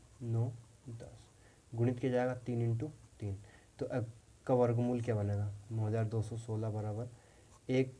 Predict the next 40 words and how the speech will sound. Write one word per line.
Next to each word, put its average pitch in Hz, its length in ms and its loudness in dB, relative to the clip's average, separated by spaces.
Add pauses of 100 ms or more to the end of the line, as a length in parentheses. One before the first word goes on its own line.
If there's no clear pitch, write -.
(100)
दो, 123 300 2 (220)
तीन, 131 300 0 (640)
चार, 120 360 2 (160)
पाँच। 98 400 -4 (360)
तो 127 80 0
दो 127 220 4
दो 135 140 2
के 139 140 2
संख्याओं 127 640 0
के 131 100 2
जोड़े 127 240 4
बने 127 180 4
पाँच 101 280 0 (2250)
और 127 220 -4
एक 117 160 0
जोड़ा 117 200 4
बना 113 180 4 (120)
तीन 101 260 -2
का, 104 180 -6 (1040)
उनका 117 280 2
गुणा 127 220 2
कर 127 100 0
लेंगे, 120 260 0
ये - 600 -10
जाएगा 123 300 4 (320)
दो 120 140 4
दूनी 131 200 4
चार, 131 260 4
चार 135 160 2
दूनी 120 220 2
आठ, 123 200 4
आठ 120 80 0
दूनी 117 200 0
सोलह, 117 240 0
सोलह 113 180 0
दूनी 117 140 2
बत्तीस, 113 320 -2
बत्तीस 110 340 -2
दूनी 117 220 0
चौंसठ। 101 460 -8